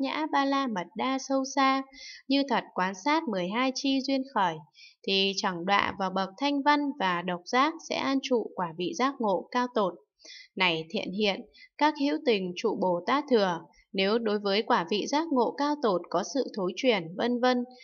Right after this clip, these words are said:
đều do chẳng nương vào tác ý thiện xảo dẫn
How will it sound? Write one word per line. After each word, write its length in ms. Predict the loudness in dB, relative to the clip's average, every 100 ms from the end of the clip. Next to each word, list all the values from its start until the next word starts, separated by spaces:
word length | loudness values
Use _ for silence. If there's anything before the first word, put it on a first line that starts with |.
| -20 _
đều 200 | 2 2
do 280 | 2 2 2 0
chẳng 340 | -4 -4 2
nương 240 | 2 2 4
vào 200 | 2 2 2
tác 160 | 0 2
ý 220 | -2 -2 -2
thiện 140 | -4 0
xảo 240 | 0 2 -2 -4
dẫn 180 | -2